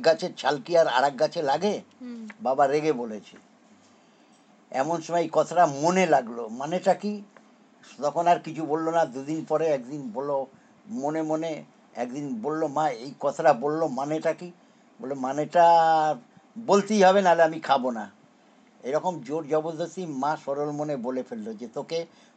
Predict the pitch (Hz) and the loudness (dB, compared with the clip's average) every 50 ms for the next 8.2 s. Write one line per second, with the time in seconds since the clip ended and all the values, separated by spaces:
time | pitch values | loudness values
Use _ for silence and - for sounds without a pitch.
0 | _ _ - 127 127 123 143 139 135 135 135 135 131 143 151 143 135 131 135 139 | _ _ -2 0 2 4 2 2 2 2 0 -2 -2 -2 -4 -4 -6 -6 -6 -4
1 | 139 139 139 139 131 127 120 - _ _ _ _ _ - 131 127 135 135 139 143 | -4 -6 -6 -6 -8 -10 -10 -14 _ _ _ _ _ 0 0 0 0 -2 -4 -4
2 | 143 139 135 131 131 131 135 135 135 131 127 117 113 110 - 113 127 123 107 127 | -4 -4 -4 -4 -4 -4 -4 -4 -6 -6 -6 -8 -8 -12 -12 -10 -8 -4 -2 -2
3 | 139 - - 147 147 147 160 143 135 127 143 143 139 120 135 131 135 147 131 139 | -2 -2 -4 -2 -2 0 -2 -2 -4 -4 -6 -6 -6 -4 -4 -2 0 -2 -2 -2
4 | - 156 151 156 160 - - 135 127 117 107 - 110 101 - 127 131 131 135 139 | -6 -8 -4 -2 -2 -2 -2 -4 -6 -6 -8 -10 -12 -10 -8 -8 -6 -6 -4 -4
5 | 139 117 110 123 117 - - - 131 113 - - 139 135 135 151 143 - _ _ | -4 -2 -2 -4 -6 -6 -6 -8 -8 -8 -8 -12 -14 -12 -12 -12 -12 -14 _ _
6 | _ _ _ _ - - 175 165 - 143 151 - 156 165 160 139 156 147 123 110 | _ _ _ _ 2 4 4 4 4 2 2 2 0 0 0 0 0 -2 0 -2
7 | 139 135 117 110 107 107 98 - _ _ _ _ _ _ _ _ _ _ - 135 | -4 -4 -4 -8 -10 -12 -12 -14 _ _ _ _ _ _ _ _ _ _ 0 0
8 | 139 123 175 | 2 2 2